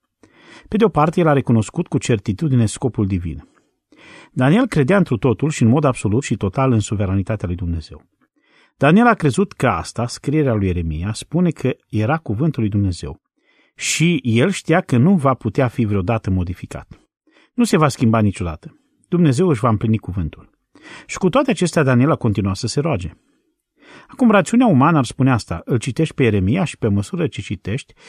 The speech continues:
descoperi că se vor împlini cei șaptezeci de ani și descoperi că Dumnezeu își împlinește întotdeauna cuvântul. Nu-i așa? Așadar, răspunsul normal ar fi: „Pentru ce să te mai rogi? Pentru ce anume te vei ruga? Totul este deja stabilit.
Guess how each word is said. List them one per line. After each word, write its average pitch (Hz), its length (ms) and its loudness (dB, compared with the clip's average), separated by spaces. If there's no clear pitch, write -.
descoperi 185 500 -2
că 156 100 0
se 123 140 0
vor 120 120 2
împlini 127 300 0
cei 156 180 -2
șaptezeci 107 540 -2
de - 120 -10
ani 82 180 -6
și - 80 -20
descoperi 208 440 -2
că 175 80 0
Dumnezeu 139 400 2
își - 160 -2
împlinește 117 440 0
întotdeauna 110 380 0
cuvântul. 123 680 -4
Nu-i 98 160 -2
așa? - 300 -8
Așadar, 202 300 0
răspunsul 185 460 0
normal 135 320 2
ar 151 80 0
fi: 185 160 -4
„Pentru 170 280 -2
ce - 140 -4
să - 120 -6
te 175 80 -2
mai 165 140 2
rogi? 95 280 -4
Pentru 185 280 0
ce 202 120 0
anume 131 220 4
te 98 120 -4
vei 95 120 0
ruga? 85 320 -8
Totul 254 260 0
este 160 240 0
deja 117 260 2
stabilit. 120 600 -6